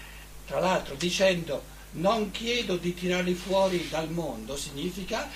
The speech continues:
che chiede che ci reincarniamo sempre di nuovo.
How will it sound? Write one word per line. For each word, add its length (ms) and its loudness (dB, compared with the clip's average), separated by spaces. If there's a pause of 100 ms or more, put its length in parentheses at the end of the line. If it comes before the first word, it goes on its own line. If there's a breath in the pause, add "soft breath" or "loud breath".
che 160 -4
chiede 460 0
che 140 -6
ci 200 -4
reincarniamo 640 -2
sempre 300 -8
di 80 -12
nuovo. 280 0